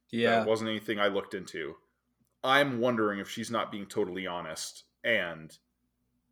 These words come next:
Speaker 2: the plague is coming back because she didn't really learn all the same stuff the Blue Crane had, and she can't keep the plague out.
Speaker 1: Well, she's already expressing a lot of doubt that she can do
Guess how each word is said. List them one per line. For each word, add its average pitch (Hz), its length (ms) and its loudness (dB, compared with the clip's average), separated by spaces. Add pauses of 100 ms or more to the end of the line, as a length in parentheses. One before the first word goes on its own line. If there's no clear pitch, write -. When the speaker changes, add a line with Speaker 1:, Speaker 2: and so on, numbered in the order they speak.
Speaker 2:
the 104 100 -6
plague 120 320 4
is 107 100 -2
coming 104 260 -4
back 92 360 -4
because 104 340 -6
she 104 220 -8
didn't 101 340 -6
really 101 280 -4
learn 90 380 0
all 87 160 0
the 87 80 -8
same 92 240 -10
stuff - 380 -6
the 87 60 -16
Blue 85 200 -12
Crane 85 460 -10
had, - 200 -8 (720)
and 92 160 -6
she 95 420 -6
can't 101 400 -8 (140)
keep - 260 -12
the - 60 -16
plague 85 360 -4
out. - 100 -8 (1600)
Speaker 1:
Well, 135 180 -2
she's 127 220 -4
already 170 220 4
expressing 127 440 2
a 120 40 4
lot 113 180 6
of 107 80 -6
doubt 117 180 2
that 113 140 0
she 113 160 -4
can 107 160 -4
do 98 300 -6